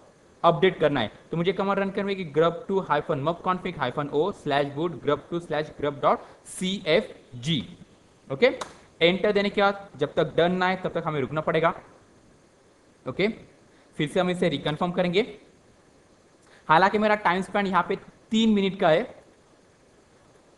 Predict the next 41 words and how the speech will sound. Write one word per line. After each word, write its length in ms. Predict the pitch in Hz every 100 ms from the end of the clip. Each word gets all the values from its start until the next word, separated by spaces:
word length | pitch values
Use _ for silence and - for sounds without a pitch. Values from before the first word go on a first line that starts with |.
| _ _ _ -
आप 160 | 156 -
चाहे 120 | 185
तो 120 | 190
उसे 140 | 190
भी 80 | 196
कम 220 | 190 190
ज़्यादा 200 | 185 180
कर 160 | 185 180
सकते 260 | 180 175 185
हो। 60 |
अगर 260 | 180 156 170
आपको 160 | 170
time 240 | 175 151 160
span 240 | - 180
change 220 | 180 180
करना 200 | 180 185
रहा, 200 | 175 180 113 - -
तो 60 | 156 -
time 180 | 156 151
span 220 | 165 175
change 240 | 175 180 175
करने 160 | 180
के 80 | 175
लिए 80 | 175
आपको 200 | 175 180
फिर 180 | 175 160
से 100 | 185
उस 160 | 180
file 160 | 165 143
के 100 | 143
अंदर 120 | 170
जाना 200 | 165 170
पड़ेगा। 280 | 170 170 170 214 - _ - - _ _ _ -
अ, 280 | 127 135
यहाँ 260 | 135 143 160
पे 140 | 165 180
मैं 100 | 180
उसका 200 | 180 180
time 240 | 175 151
span 220 | 160 175
रखूँगा 440 | 151 - 151 156